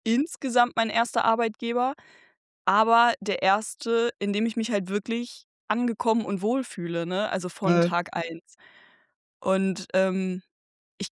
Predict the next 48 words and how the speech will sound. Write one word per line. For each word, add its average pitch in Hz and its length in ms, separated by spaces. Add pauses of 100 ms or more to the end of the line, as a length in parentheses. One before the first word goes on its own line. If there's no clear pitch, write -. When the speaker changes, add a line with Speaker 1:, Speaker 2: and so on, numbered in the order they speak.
(200)
Speaker 1:
habe 208 220
halt 202 200
auch 202 160
dann, 202 220
als - 220
ich - 320
gesagt 190 360
habe, 196 140
so: 190 100
„Okay, 208 540
ähm, 190 380
ich - 120
brauche 185 280
'ne 202 80
neue 202 280
Challenge 247 540
so, 269 280
weil 220 100
ich - 100
brauche 208 260
halt 208 140
auch 208 120
'ne 202 120
Herausforderung, 175 960
ne? 202 260
Also, 135 160
Speaker 2:
Ja. 123 40
Speaker 1:
ich - 160
muss 220 420 (160)
immer 240 280
was 226 160
Neues 220 240
dazulernen 240 760
und 214 220
ich - 160
brauche 208 520 (120)
quasi, 214 520
äh, 202 260
wenn 202 100
ich 208 120
morgens 214 300
zur - 120
Arbeit 214 260
komme, 214 220
brauche 208 220
ich 196 60
'n 196 60
Problem 196 460